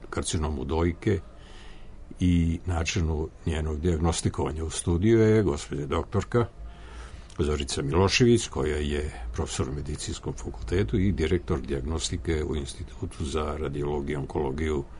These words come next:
Srbije. Doktorka, ovo kad ste pomenuli te piksele i tako, tako fantastičnu rezoluciju, govori da mo-,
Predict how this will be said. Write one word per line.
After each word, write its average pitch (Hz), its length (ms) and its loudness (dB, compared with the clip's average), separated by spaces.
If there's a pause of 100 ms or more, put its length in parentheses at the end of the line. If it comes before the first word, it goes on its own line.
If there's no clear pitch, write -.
(400)
Srbije. 67 440 0 (1300)
Doktorka, 117 440 4
ovo 123 400 8 (200)
kad 95 120 -2
ste 87 280 4 (260)
pomenuli 98 460 4
te 90 220 4 (320)
piksele 78 600 4
i 76 40 -4
tako, 90 440 2 (360)
tako 98 320 2
fantastičnu 92 760 2
rezoluciju, 85 720 4 (1120)
govori 110 480 6
da 110 380 6 (640)
mo-, 98 220 4